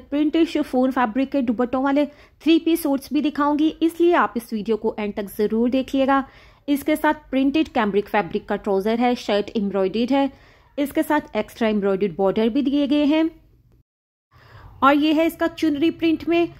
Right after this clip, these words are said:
खूबसूरत लॉन फैब्रिक का दुपट्टा। ग्रे और बेज कलर के कॉम्बिनेशन में ये भी काफ़ी अच्छा सूट है। ये है इसका खूबसूरत एम्ब्रॉयडर्ड बॉर्डर,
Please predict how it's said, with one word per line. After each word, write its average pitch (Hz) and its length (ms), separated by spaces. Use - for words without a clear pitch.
खूबसूरत 254 540
लॉन 220 200
फैब्रिक 214 380
का 208 100
दुपट्टा। 262 520
ग्रे 302 320
और 285 180
बेज 262 300
कलर 277 220
के 277 120
कॉम्बिनेशन 269 560
में 294 120
ये 269 160
भी 311 160
काफ़ी 247 360
अच्छा - 260
सूट 262 300
है। 277 140
ये 226 160
है 254 80
इसका 254 200
खूबसूरत 320 600
एम्ब्रॉयडर्ड 202 480
बॉर्डर, 208 400